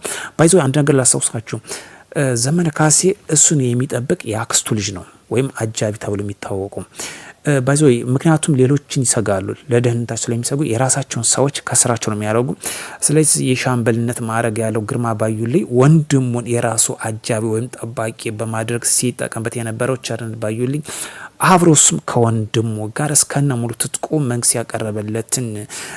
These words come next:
እ፣ የሰላማዊ መንገድ ተጠቅሞበታል ማለት ነው። እ፣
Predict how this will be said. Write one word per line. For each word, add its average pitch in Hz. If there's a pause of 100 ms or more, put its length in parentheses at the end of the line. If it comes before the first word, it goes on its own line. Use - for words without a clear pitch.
(120)
እ፣ 139 (100)
የሰላማዊ 113
መንገድ 117
ተጠቅሞበታል 123
ማለት 135
ነው። 196 (1120)
እ፣ 170